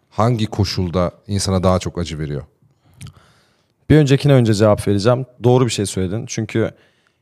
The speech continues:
Speaker 2: gerçekten kendim için birçok şeyi anlamsız bulduğum çok zaman oluyor. Çok zaman oluyor. Ve aslında istediğim ve yapmak istediğim ve olmak istediğim kişiyi çoğu zaman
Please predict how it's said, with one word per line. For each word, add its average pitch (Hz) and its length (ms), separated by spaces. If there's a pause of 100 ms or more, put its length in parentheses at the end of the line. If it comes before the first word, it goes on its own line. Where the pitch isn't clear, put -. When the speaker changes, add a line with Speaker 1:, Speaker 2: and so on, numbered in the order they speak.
(260)
Speaker 2:
gerçekten 120 720 (720)
kendim 127 460
için 123 360 (300)
birçok 139 340
şeyi 113 440 (120)
anlamsız 117 540
bulduğum 117 260
çok 117 280
zaman 92 280
oluyor. 87 260
Çok - 360
zaman 87 260
oluyor. 92 360 (600)
Ve 120 60
aslında 127 360
istediğim 151 760
ve 131 60
yapmak 123 380
istediğim 123 340
ve 120 60
olmak 127 420
istediğim 113 420
kişiyi 131 540 (240)
çoğu 165 400
zaman 127 460